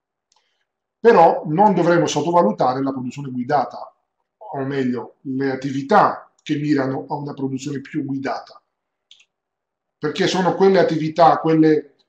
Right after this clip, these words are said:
quell'espressione guidata che dà più sicurezza agli studenti,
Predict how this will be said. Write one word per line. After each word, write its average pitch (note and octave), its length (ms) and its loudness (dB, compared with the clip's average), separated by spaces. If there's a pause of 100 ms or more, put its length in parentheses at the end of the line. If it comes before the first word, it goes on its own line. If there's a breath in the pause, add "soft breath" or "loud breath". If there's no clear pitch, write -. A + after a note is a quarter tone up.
(100)
quell'espressione D#3 1080 2
guidata C#3 680 0
che C#3 140 -8
dà D#3 140 2
più - 160 -2
sicurezza D3+ 500 -2
agli C3 140 -4
studenti, - 600 -10